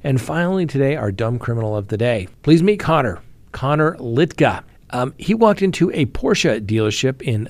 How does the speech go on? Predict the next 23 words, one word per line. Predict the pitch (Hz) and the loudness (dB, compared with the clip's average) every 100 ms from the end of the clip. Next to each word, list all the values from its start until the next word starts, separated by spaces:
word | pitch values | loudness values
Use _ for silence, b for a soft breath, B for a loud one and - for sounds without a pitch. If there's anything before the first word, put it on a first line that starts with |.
| - | -4
Louisville, | 120 151 123 113 113 - | 2 2 4 2 0 -4
Kentucky, | 110 101 - 185 - 110 107 b b b b b | -6 -6 0 0 2 -2 -2 b b b b b
and | 120 113 | -2 -2
sought | - 175 - | 0 -2 -2
the | |
purchase | 143 156 156 160 147 - | -2 0 0 -2 -4 -4
of | 143 143 | -4 -2
a | 160 147 | -4 -6
car, | - 208 196 92 92 - - - - | -2 2 2 0 -6 -18 -20 -20 -6
which | 120 | -2
is | 117 | -2
nice. | 110 87 139 175 | -4 -4 -6 -6
Who | - 247 | -4 -2
wouldn't | 240 190 | -2 -2
want | 123 | -2
to | 92 | -4
get | 98 | -6
a | 90 | -6
car | - 90 87 - - - - | -8 -8 -12 -14 -20 -20 -6
from | 113 98 | -4 -4
the | |
Porsche | 92 113 98 95 | -4 -4 -4 -4
dealership? | 98 85 - | -6 -8 -12